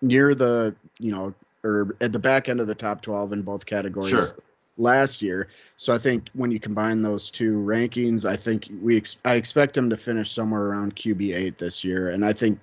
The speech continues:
Speaker 1: he's gonna, his improvement with, uh, a new system is going to vault the Carolina Panthers into being one of the more fun fantasy football teams and just frankly one of the more fun offenses to watch in the N F L.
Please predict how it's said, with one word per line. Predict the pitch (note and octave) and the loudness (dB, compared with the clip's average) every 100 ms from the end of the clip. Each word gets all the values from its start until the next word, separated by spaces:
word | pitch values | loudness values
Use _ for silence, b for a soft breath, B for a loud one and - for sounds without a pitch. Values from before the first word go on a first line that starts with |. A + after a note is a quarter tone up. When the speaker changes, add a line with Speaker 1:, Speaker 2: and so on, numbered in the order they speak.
| _ | _
Speaker 1:
he's | A2+ A2+ G#2 | -2 0 2
gonna, | B2 A2+ G#2+ G#2 G2+ B B B | 2 4 4 4 2 B B B
his | D3 D3+ | 4 6
improvement | D#3 C#3 C#3+ C#3 C3 B2 A#2+ A#2+ | 4 6 4 6 4 2 0 0
with, | B2 A2+ - | 0 0 0
uh, | A2+ A2 G#2+ G2+ G2 | 0 2 0 0 -2
a | - | -2
new | A#2+ B2+ A#2 | 2 2 2
system | - A#2+ - A#2 A#2 A2 | 0 -2 0 0 2 2
is | G#2 | 0
going | - A#2 A2+ | 0 0 0
to | A2 A#2+ G#2+ | 0 0 0
vault | F#2+ G#2 G#2+ | 0 2 2
the | A2 G2+ G2 | 0 -2 -2
Carolina | A#2 A2 G#2+ G#2+ G2 | -2 0 2 0 -2
Panthers | G#2+ G#2 G2+ G2+ G2 | -2 -4 -2 -2 -2
into | G#2 G2 | -4 -2
being | G2 G#2 G2+ | 0 2 2
one | G#2 | 0
of | G2+ | 0
the | |
more | G2+ G#2 F#2+ | 0 0 -2
fun | - A2 A2+ A2 - B B B | 0 2 4 2 -2 B B B
fantasy | - A#2 A#2 G#2+ A#2 | 0 2 2 2 -2
football | A#2+ A#2 A#2+ A2+ | 0 2 2 2
teams | A#2+ A2+ A2+ | 2 2 2
and | A2 G#2+ | 0 0
just | A2 G#2+ | 0 -2
frankly | - A2+ A2+ A2+ | 2 2 4 2
one | A2 | 4
of | |
the | G#2+ | 4
more | G#2+ G#2 | 4 2
fun | - A2+ | 0 0
offenses | G2+ G2+ G2+ G2+ - F#2 - | 0 -2 -4 -6 -4 -6 -6
to | |
watch | F#2 F#2 F#2 F2 | -4 -2 -2 -4
in | |
the | F2 E2+ | -2 -2
N | F2 | -4
F | - | -4
L. | D#2 F2 | -2 -2